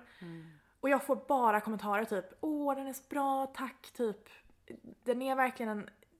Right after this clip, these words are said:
Speaker 2: en, eh, kameleont,
Speaker 1: Mm.
Speaker 2: kan man kanske säga. Och jag hade en, en av mina brynkunder, hon var så här, "Ingenting sitter bra på mig, allting krackelerar, det går åt helvete", typ.
Speaker 1: Mm.
Speaker 2: Eh, och då hade hon, hon hade verkligen testat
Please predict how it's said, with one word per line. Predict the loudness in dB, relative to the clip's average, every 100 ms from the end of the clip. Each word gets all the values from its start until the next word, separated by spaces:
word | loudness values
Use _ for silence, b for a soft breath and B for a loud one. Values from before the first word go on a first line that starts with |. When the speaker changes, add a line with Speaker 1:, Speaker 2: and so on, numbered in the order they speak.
| _ _ _ _ _
Speaker 2:
en, | -8 -4 -2 0
eh, | -2 -2 -6
kameleont, | -6 -2 -2 -2 -8 -16 -12
Speaker 1:
Mm. | -4 -2 -2 -4 -10 _
Speaker 2:
kan | -6 -4
man | -4
kanske | -6 -6
säga. | -8 -8 -12 B B B B B B B
Och | 4
jag | 8
hade | 8 8 6
en, | 6 4 0
en | 0 0
av | 0
mina | 2 2 0 -4 -16 _
brynkunder, | -6 -2 -2 -4 -8 -4 -2 -4 -6
hon | -4 -4
var | -2
så | -4
här, | -4 -6 -14 _ _ -6
"Ingenting | -2 -2 -2 -6
sitter | -8 -10
bra | -10
på | -10
mig, | -12 4
allting | 4 4 -2
krackelerar, | -4 -4 -2 0 0 -2 -10 _ -20 _ -8
det | -4
går | -2
åt | -4
helvete", | -6 -10 -10
typ. | -10 -10 -12 B B B B B
Speaker 1:
Mm. | -12 0 4 4 4 4 2 0
Speaker 2:
Eh, | 0
och | 6
då | 8
hade | 8
hon, | 4 -2
hon | -4 0
hade | 0 2
verkligen | 0 0 -6
testat | -8 -8 -8 -12